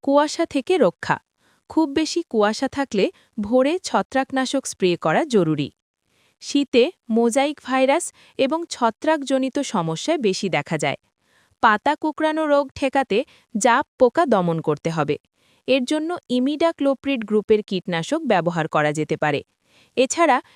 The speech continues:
নিয়মিত ছত্রাকনাশক ব্যবহারে গাছ সতেজ থাকে। একটু ধৈর্য আর সঠিক পরিচর্যা করলেই শীতকালীন পেঁপে হতে পারে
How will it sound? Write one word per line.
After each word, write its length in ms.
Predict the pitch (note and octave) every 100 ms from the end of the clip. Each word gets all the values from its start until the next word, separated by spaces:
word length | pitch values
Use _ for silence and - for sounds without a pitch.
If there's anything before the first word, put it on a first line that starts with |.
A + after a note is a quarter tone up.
| -
নিয়মিত 460 | A#3+ C4+ C#4+ D#4 F4 F4+
ছত্রাকনাশক 800 | - G#3 - D4 - C#4+ C#4 C#4+ A3
ব্যবহারে 480 | F#3+ E3+ E3+ E3 D4+
গাছ 260 | A#3 G3 -
সতেজ 440 | - G#3+ F3+ D#3+ C#3+
থাকে। 260 | - D3+ D#3 - _ _ _ _ _ -
একটু 340 | C#4+ D4+ - F#4 C4+
ধৈর্য 400 | G3+ F#3 F3 G#3+ F#4 _ _
আর 140 | B3 B3+
সঠিক 440 | - A#3+ - F4 -
পরিচর্যা 560 | C4+ C4+ C4+ D4 C4+ D4+
করলেই 420 | D#4 D4+ A3+ A3 - - -
শীতকালীন 600 | - C4+ - D#4 D#4 E4
পেঁপে 300 | D#4 F#3+ F3+ G#3
হতে 240 | G3+ G3
পারে 220 | G3 G3+